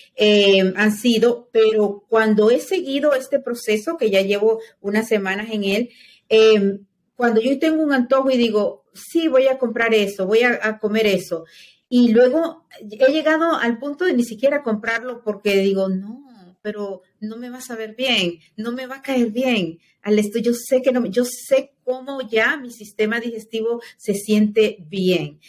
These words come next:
Entonces, tal cual, o sea, el, el, por ejemplo, el, el cacao, el chocolate negro, dark chocolate, que es el cacao, ¿no? Eh, es el que me funciona si tengo algo, eh, de dulce. Pero sí, de nuevo,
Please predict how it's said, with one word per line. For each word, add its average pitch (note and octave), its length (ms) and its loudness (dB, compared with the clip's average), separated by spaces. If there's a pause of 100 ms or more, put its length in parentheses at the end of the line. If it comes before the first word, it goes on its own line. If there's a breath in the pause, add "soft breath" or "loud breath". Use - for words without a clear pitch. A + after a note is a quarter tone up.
(120)
Entonces, G#3+ 520 2
tal G3 240 -2
cual, A#3 320 2
o E3+ 40 -4
sea, E3+ 280 -2
el, D#3 100 -6
el, D#3+ 300 -2
por F#3 140 -6
ejemplo, F3 440 -4
el, D#3+ 180 -6
el D#3+ 440 -10
cacao, G3 460 -2
el E3+ 300 2 (220)
chocolate G#3 400 0
negro, G#3 460 -2
dark F3+ 240 -2
chocolate, G3+ 520 -4
que D#3+ 200 -2
es D#3+ 120 -12
el E3+ 120 -8
cacao, E3+ 400 -4
¿no? G3 240 -8 (280 loud breath)
Eh, F3+ 380 2
es G3 280 2
el G#3+ 180 2
que F#3 340 0 (160)
me B3 160 2
funciona F4+ 440 0
si F#4 160 -2
tengo C#4 260 2
algo, C4 400 2
eh, G3+ 240 2
de G3 160 2
dulce. F#3+ 520 -2 (220 loud breath)
Pero A#3+ 220 4
sí, B3 340 0
de G3+ 120 2
nuevo, G#3 320 2